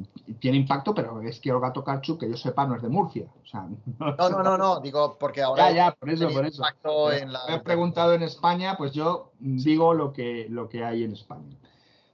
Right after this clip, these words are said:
Speaker 1: Eh, te recomiendo el ensa-, los dos, eh, los dos ensayos traducidos por Crusat. <laughs> No sé por qué se ríe Jan ahora.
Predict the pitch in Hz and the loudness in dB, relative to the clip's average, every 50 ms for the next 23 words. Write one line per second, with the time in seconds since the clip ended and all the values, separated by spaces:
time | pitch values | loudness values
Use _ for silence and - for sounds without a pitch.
0 | _ - - 131 135 135 135 - 156 151 143 156 156 175 190 202 202 196 190 175 | _ -2 2 6 6 6 4 4 0 -2 0 0 0 2 2 2 2 2 2 0
1 | - 160 165 160 151 139 - 160 143 127 131 143 139 139 139 156 156 151 - - | 0 0 0 0 0 0 0 0 0 2 2 2 2 2 2 2 0 0 -4 -6
2 | - 131 131 127 123 127 127 127 135 147 143 139 - 139 131 - - 135 131 127 | -4 -2 0 0 2 2 2 4 4 2 0 0 0 -2 -2 0 0 0 0 0
3 | 127 - - 123 117 113 113 131 127 120 - - 175 165 165 - 120 110 - 170 | -2 -2 -2 -2 -2 0 0 0 0 0 0 0 0 0 0 -2 -8 -2 4 4
4 | 202 208 - - - _ - _ _ _ _ _ _ _ _ _ 143 135 - - | 4 4 4 -4 -16 _ -20 _ _ _ _ _ _ _ _ _ -6 -4 -4 -6
5 | - - - _ _ _ _ _ _ _ _ _ - 127 - - - 170 160 139 | -10 -18 -20 _ _ _ _ _ _ _ _ _ -8 -8 -8 -2 0 0 0 2
6 | - 147 139 127 127 110 131 139 135 139 127 120 131 131 127 123 123 120 131 131 | 2 0 0 0 -2 -2 -2 -2 0 0 -2 0 0 0 0 0 0 2 2 2
7 | 127 123 117 113 120 127 156 - - | 2 2 0 -2 -2 -2 -2 -2 -6